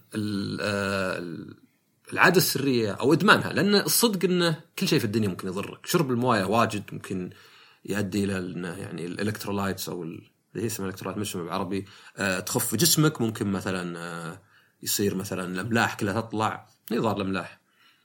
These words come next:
فتقدر تقول إن كل شيء يضر، لكن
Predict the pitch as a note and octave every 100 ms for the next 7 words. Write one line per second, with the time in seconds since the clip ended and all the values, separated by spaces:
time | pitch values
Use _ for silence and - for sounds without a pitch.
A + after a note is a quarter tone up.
0 | _ _ _ _ _ _ _ _ _ _
1 | _ _ _ - - A#2+ A2+ A2+ G#2+ -
2 | _ _ _ _ _ - F3 D#3 E3+ E3
3 | F3 E3+ D3 C3+ A#2+ A#2+ - - _ _
4 | _ _ - B2+ B2+ - B2 B2